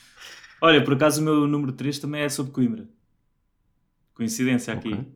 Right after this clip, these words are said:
Speaker 1: Queres ouvir?
Speaker 2: Quero, claro.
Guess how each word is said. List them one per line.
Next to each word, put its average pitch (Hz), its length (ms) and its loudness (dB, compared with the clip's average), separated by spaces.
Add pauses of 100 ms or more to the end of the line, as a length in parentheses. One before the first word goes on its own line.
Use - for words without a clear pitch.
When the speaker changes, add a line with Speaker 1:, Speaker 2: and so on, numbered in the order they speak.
(180)
Speaker 1:
Queres 107 140 -6
ouvir? 117 360 -4 (1080)
Speaker 2:
Quero, 95 220 -2
claro. 98 280 -6